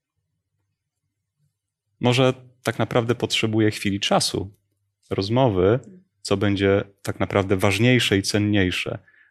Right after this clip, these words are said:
Owszem, ta pomoc materialna też może być konsekwencją dalszą, ale zobaczmy, kiedy patrzymy uważnie na te słowa, to jest moment, kiedy widzisz kogoś w potrzebie,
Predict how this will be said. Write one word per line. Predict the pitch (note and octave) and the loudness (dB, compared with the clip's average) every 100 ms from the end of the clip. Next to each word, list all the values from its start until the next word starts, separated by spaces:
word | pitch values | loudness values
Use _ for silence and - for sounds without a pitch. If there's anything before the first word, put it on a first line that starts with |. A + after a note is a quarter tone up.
| _ | _
Owszem, | A3+ - G#2+ | 0 2 0
ta | G2+ | 0
pomoc | G2 A2 G#2 - | 0 0 0 -2
materialna | G2+ G#2 G#2 G#2+ G#2+ | -4 0 2 2 0
też | D#3+ - | -2 -2
może | G#2 F#2 | -2 -2
być | F#2 | -6
konsekwencją | - F#2 - - F#3 - F#2+ | -8 -6 -6 -2 -2 0 -2
dalszą, | F2 F2 - F#2 - - - - | -2 -2 -4 -6 -8 -20 -10 0
ale | A#2 | 2
zobaczmy, | A#2 D3+ F#3 D#3+ D3 - - | 2 0 -2 0 -2 -4 -8
kiedy | B2+ C3+ | -4 -2
patrzymy | - - F3+ | -2 -2 0
uważnie | C#3+ C3 D3+ C#3+ | 2 2 0 2
na | C3 | -2
te | B2+ | -2
słowa, | A#2+ - C3 G2+ F#2 A#2 - _ _ _ _ _ _ | -4 0 2 4 4 2 -2 _ _ _ _ _ _
to | C3 | 0
jest | D3 - | 0 0
moment, | D3 E3+ E3 D#3+ | 0 4 2 2
kiedy | - C3 C3+ C3+ - _ _ _ _ | 0 4 4 2 -2 _ _ _ _
widzisz | A2+ A#2+ G#3+ G#3+ F3+ | -8 0 0 2 0
kogoś | - E3 D3+ C#3 - | 0 0 2 0 -2
w | - | -6
potrzebie, | B2+ - - F2 E2 | -8 -6 -2 -2 -2